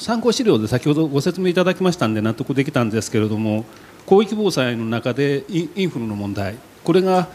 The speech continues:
欠けておるなと思って資料、あの、事前の資料を見ておりました。まあ、この部分分かりました。で、それでA型のいわゆるエイチワンエヌワン、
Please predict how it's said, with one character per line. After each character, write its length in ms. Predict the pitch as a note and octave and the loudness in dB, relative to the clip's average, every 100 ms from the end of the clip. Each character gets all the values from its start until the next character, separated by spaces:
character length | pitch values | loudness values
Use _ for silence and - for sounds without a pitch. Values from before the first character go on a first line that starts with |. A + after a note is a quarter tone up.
| - | -2
欠 140 | D3 | 2
け 80 | D#3+ | 2
て 80 | F3 | 2
お 60 | D#3 | 2
る 80 | |
な 140 | C3 C3+ | 4 2
と 160 | - | 0
思 180 | B2+ B2+ | -2 -2
っ 40 | B2 | -4
て 520 | - - F3 C#3+ - | -6 2 2 2 -2
資 120 | D#3 | -2
料、 300 | C3 A2+ A2 - - | 0 0 -4 -8 -6
あ 60 | A#2+ | -4
の、 80 | |
事 100 | A2+ | 0
前 120 | C#3+ C#3+ | 0 0
の 100 | C3 | -2
資 120 | C#3 | -2
料 120 | A#2 | -4
を 40 | |
見 100 | G#2 | -4
て 100 | G2 | -6
お 80 | G#2+ | -8
り 80 | G#2+ | -6
ま 100 | G2+ | -8
し 60 | - | -8
た。 140 | F#2+ - - - - | -12 -16 -20 -16 0
ま 180 | F#3+ C#3+ | 2 4
あ、 20 | |
こ 120 | F3+ | 4
の 80 | F#3 | 4
部 120 | D#3+ | 4
分 160 | B2+ G#2 | 2 2
分 80 | |
か 100 | G#2+ | 0
り 60 | G#2+ | -2
ま 100 | G#2 | -4
し 60 | - | -8
た。 140 | - - - - | -12 -14 -20 -4
で、 140 | C#3+ C#3+ | -2 -2
そ 400 | - - - F#3+ | -8 -16 0 2
れ 80 | F#3+ | 4
で 160 | G3 G3+ | 4 4
A 200 | B3 B3 | 4 4
型 260 | A#3+ A3+ | 2 2
の 200 | G#3 G3 - | 2 0 2
い 80 | F3 | 0
わ 80 | |
ゆ 60 | E3+ | 2
る 100 | D#3 | 0
エ 40 | |
イ 40 | D#3+ | -2
チ 180 | - F3+ | -2 0
ワ 140 | D#3 | 2
ン 180 | A2+ A2 | 0 -4
エ 80 | C#3 | -4
ヌ 80 | C#3 | -2
ワ 100 | A2+ | -2
ン、 140 | - | -4